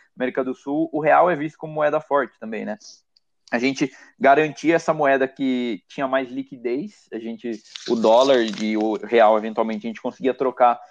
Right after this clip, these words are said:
em todos os países, pra evitar o transtorno de um, de um câmbio muito desfavorável, que era o quê? Eu pegar um, uma moeda boliviana pra trocar no Peru. E aí a, a conta da conversão ficava maluca.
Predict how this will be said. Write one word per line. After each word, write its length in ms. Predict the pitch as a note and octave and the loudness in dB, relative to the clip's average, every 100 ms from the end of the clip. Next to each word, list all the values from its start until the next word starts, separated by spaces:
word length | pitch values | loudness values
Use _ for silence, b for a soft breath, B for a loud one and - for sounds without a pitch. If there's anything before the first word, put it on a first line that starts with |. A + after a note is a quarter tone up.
| B - | B -18
em 100 | A2 | -6
todos 280 | B2 A#2 | -6 -6
os 40 | - | 0
países, 560 | B2 A#2+ E3+ F3+ - b b b - | 2 2 -2 -6 -10 b b b 0
pra 160 | C#3 | 4
evitar 540 | D#3+ D#3 F3 - F3 F3+ | 4 4 -2 2 4 4
o 200 | G3 E3+ | 2 -2
transtorno 760 | E3 E3 D3+ - D#3+ F#3+ G3 | 0 -2 -2 -2 0 0 -4
de 80 | F3 | -6
um, 320 | F#3 F3 A#2 | -8 -10 -8
de 80 | C3+ | -8
um 160 | E3 D3 | -8 -6
câmbio 460 | D3+ D3+ E3+ F#3 | -6 -6 -6 -8
muito 440 | D3 C#3+ F3+ G3+ G3 | -8 -6 -6 -6 -8
desfavorável, 760 | - F#3 F#3 E3+ C3 A#2 A#2 | 0 2 4 6 6 4 -2
que 160 | - B2 - | -10 -8 0
era 160 | C3+ | 2
o 40 | C#3 | 2
quê? 280 | C#3+ A2 _ _ | -4 -6 _ _
Eu 140 | - C3 | -8 -4
pegar 460 | D#3 C3+ C#3+ D3+ | -4 2 6 6
um, 320 | E3 D#3+ C3+ A2+ _ _ | 2 -4 -10 -14 _ _
uma 200 | - C3 | -4 0
moeda 760 | C#3+ C#3+ C3+ C3+ C3 C3 A#2+ A2+ | 2 4 6 6 6 8 8 4
boliviana 880 | A#2+ C#3 E3 F3 F3 C#3+ E3 G#3 A3+ | -4 -4 -2 -2 0 0 0 -2 -4
pra 120 | - | -4
trocar 360 | G3 G3 - E3+ | -4 -4 0 0
no 80 | E3+ | 2
Peru. 360 | F#3+ D#3+ B2+ - _ | 0 2 -2 -6 _
E 100 | B2 D#3 | 2 4
aí 220 | D3+ F#3 | 4 4
a, 120 | F#3+ | 4
a 140 | - | 2
conta 420 | D#3 D#3+ E3+ F#3 F3+ | -2 -4 -4 -2 -2
da 80 | |
conversão 420 | D#3+ D#3+ D3+ D3 D#3 | -2 -4 -6 -6 -8
ficava 240 | - F#3+ | -4 -2
maluca. 460 | B3 A3+ C#3 - | 0 0 -2 -6